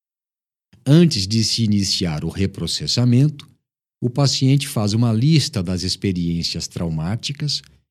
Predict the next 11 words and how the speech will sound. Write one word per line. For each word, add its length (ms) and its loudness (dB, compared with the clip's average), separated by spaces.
enfatizando 840 2
as 120 -4
cognições 1040 0
e 80 -4
pensamentos 720 -2
negativos 800 -2
associados 760 -6
com 200 0
elas. 480 -8
A 80 -4
seguir, 540 0